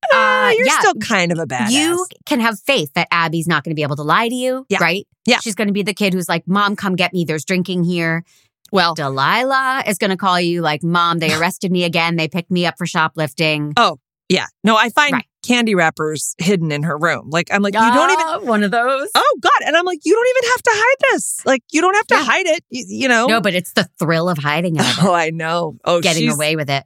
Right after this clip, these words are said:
Speaker 1: Yeah, no,
Speaker 2: Yeah.
Speaker 1: she's really gonna be a handful for us. But, you know, I, we, I made this rule, and we'll see whether it backfires. You don't get in trouble. You get in trouble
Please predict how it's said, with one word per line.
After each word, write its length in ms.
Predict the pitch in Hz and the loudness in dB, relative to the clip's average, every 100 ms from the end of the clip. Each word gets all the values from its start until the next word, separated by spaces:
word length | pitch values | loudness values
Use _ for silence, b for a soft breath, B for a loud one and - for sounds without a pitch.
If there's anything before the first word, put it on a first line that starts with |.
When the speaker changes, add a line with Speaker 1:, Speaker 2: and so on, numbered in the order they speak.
| - | -6
Speaker 1:
Yeah, 340 | 170 151 147 127 | -6 -2 -2 -4
no, 100 | 127 | -2
Speaker 2:
Yeah. 120 | 175 | -2
Speaker 1:
she's 260 | 208 190 165 | -2 -8 -8
really 480 | 165 160 151 127 123 | -10 -6 -6 -6 -8
gonna 200 | - 127 | -8 -8
be 120 | 143 | -6
a 60 | 151 | -6
handful 440 | 156 - - - | -6 -8 -8 -8
for 220 | - - | -8 -8
us. 100 | 156 - B B - | -8 -10 B B -2
But, 140 | 349 | 0
you 60 | 359 | 2
know, 140 | 370 | 2
I, 200 | - 302 269 | 0 -4 -6
we, 120 | 254 - | -6 -2
I 120 | 247 | 0
made 220 | 254 311 | 0 -2
this 180 | 320 - | -4 -4
rule, 340 | 277 285 170 175 | -2 0 0 0
and 140 | 208 208 | -2 0
we'll 100 | 220 | -2
see 220 | - 254 | -4 -4
whether 220 | 233 208 | -2 -2
it 80 | 165 | -2
backfires. 760 | 202 247 - 135 110 185 - _ _ - | -2 -2 -4 -4 -4 -8 -12 _ _ -4
You 100 | 214 | 0
don't 180 | 262 277 | 2 2
get 180 | 311 262 | 0 -2
in 60 | |
trouble. 680 | - 294 254 175 143 208 269 _ _ _ _ _ _ | -2 0 0 0 0 -2 -6 _ _ _ _ _ _
You 140 | 208 208 | 0 2
get 280 | 285 294 - _ | 2 2 -4 _
in 200 | 277 330 403 | 0 2 2
trouble 500 | 339 247 226 214 | 0 2 0 -2